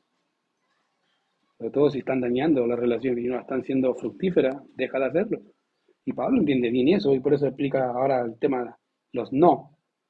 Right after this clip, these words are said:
¿Cuál es el primero? Dice ahí, no tiene envidia, no es jactancioso y no se envanece. Las tres cosas primeras que Pablo dice, las que no tienes que hacer.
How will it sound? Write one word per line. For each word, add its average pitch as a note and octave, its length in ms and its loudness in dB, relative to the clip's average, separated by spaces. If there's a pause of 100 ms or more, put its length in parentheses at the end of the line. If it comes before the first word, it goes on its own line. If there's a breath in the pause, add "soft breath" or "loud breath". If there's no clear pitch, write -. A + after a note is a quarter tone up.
(220)
¿Cuál C3+ 180 -8
es C3+ 80 0
el B2+ 80 -2
primero? D3 300 2
Dice C#3 200 0
ahí, C#3 180 0
no C3 260 -6
tiene C#3 200 -4
envidia, D3 420 -2 (720)
no A#2+ 120 -8
es A#2+ 60 -8
jactancioso C3 800 -6 (440)
y B2+ 120 -6
no B2+ 100 -4
se B2+ 100 -8
envanece. C3 460 -6 (2000)
Las - 160 -20
tres D#3 200 0
cosas D#3 440 2
primeras C#3+ 420 2
que C#3+ 140 -2
Pablo C#3 180 4
dice, C3+ 180 2
las B2 280 -2
que C3 100 -6
no A#2+ 140 -4
tienes B2 240 -6
que C3+ 100 -4
hacer. D#3+ 380 4